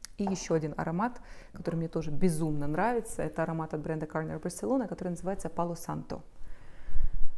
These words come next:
Сейчас, конечно, прозвучит очень странное описание, но именно так <laughs> я слышу этот парфюм, чувствую, ощущаю этот парфюм. И это запах вареной сгущёнки,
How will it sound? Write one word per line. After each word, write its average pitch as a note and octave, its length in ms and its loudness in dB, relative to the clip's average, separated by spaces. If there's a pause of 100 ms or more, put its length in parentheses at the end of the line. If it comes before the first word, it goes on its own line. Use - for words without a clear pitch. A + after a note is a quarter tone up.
(380)
Сейчас, G3+ 320 -2
конечно, F3+ 360 -2
прозвучит E3+ 420 -6
очень D#3 200 -6
странное D#3 400 -2
описание, F3+ 600 -2 (220)
но F3 100 -6
именно F3 340 0
так - 300 -4 (140)
<laughs> - 140 -10
я G#3 160 6
слышу - 400 -4
этот E3 240 -8
парфюм, D4 360 -2 (680)
чувствую, - 420 -8
ощущаю D3+ 500 -6
этот - 200 -12
парфюм. B3+ 360 -4 (680)
И G3+ 500 -2 (720)
это G#3 380 -4 (440)
запах E3 560 -4 (760)
вареной F3+ 600 -4
сгущёнки, E3 680 -10